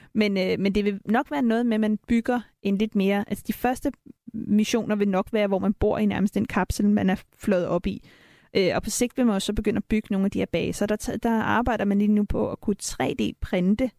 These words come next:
sådan cement nærmest, af det her røde Mars-støv, øh, og se, om man kan lave et, et materiale af det. Og så vil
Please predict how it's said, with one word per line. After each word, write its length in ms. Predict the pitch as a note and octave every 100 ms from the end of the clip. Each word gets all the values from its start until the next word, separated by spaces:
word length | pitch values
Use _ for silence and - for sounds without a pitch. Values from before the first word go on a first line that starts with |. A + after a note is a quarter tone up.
| _ _ _
sådan 200 | - G#3
cement 560 | - A3+ G#3+ A#3 B3 -
nærmest, 460 | F3+ F3+ G3 -
af 100 | -
det 100 | G#3
her 200 | G3+ A3
røde 520 | F3+ - F#3+ F#3 G#3 G3
Mars-støv, 920 | G3+ F#3+ D3 - - - - G#3 - - _
øh, 240 | G#3 F#3+ F3+
og 80 | E3+
se, 160 | -
om 60 | G#3+
man 120 | G3
kan 160 | - F#3+
lave 480 | F#3 F3+ G3 A3
et, 120 | G3 - -
et 140 | G3
materiale 600 | F#3+ - G3+ E3+ F3 G3
af 60 | F#3+
det. 140 | - - - - _ -
Og 140 | F3+
så 100 | A#3
vil 100 | E4+